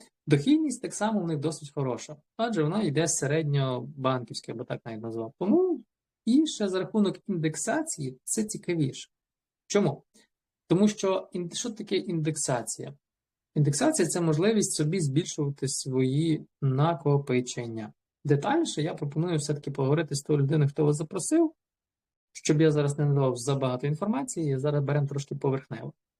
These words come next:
Захист. Страхування життя в лайфових компаній є цей самий захист.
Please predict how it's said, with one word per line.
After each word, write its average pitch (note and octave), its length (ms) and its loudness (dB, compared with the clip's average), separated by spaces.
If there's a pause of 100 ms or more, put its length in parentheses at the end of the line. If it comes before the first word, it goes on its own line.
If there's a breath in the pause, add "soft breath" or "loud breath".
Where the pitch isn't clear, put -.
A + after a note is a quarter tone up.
(420 soft breath)
Захист. D3 580 2 (340)
Страхування G#3 640 0
життя G3+ 560 -2
в C#3+ 60 0
лайфових C#3 380 2
компаній A#2+ 480 -4
є F#3 120 4
цей F3 220 -2
самий E3 360 -2
захист. C3 460 -6